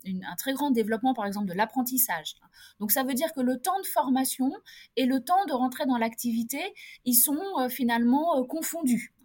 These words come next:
Donc, euh, difficile de dire à quel moment, euh, on quitte les études et à quel moment on rentre dans l'emploi. Dans le cours de l'activité, je vais avoir des congés.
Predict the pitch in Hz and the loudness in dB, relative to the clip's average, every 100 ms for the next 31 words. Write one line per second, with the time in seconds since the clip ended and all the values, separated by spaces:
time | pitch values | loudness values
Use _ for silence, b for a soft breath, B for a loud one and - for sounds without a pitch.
0 | 196 226 240 233 220 B B - 214 294 | -4 0 0 -2 -4 B B -4 -2 0
1 | 294 - 339 285 247 220 330 262 - 349 | 0 0 -2 -2 -2 -2 -2 -2 -2 -2
2 | 320 262 254 269 339 370 - 208 190 - | 2 4 6 4 2 -2 -6 -4 -4 -6
3 | 220 208 - 339 - - - 226 226 233 | -8 -6 -8 -4 -2 -4 -2 -2 0 -2
4 | 226 277 339 269 - 233 214 277 277 240 | -2 -2 -2 -4 -4 -4 -4 -4 0 2
5 | 226 240 302 B B - 247 233 269 277 | 2 2 0 B B -2 0 4 2 2
6 | - 254 202 240 240 233 - - B B | -2 -2 0 2 0 -2 -6 -10 B B
7 | B B 196 302 381 381 - 349 302 247 | B B -2 2 2 0 -4 -4 -2 0
8 | 233 226 240 240 240 285 311 403 B B | 0 -2 -2 0 0 -2 -4 -6 B B
9 | - 214 247 285 320 233 226 254 294 320 | -4 0 0 2 2 2 2 6 6 4
10 | - 196 269 302 294 226 165 | -2 -4 -2 -2 -2 -2 -6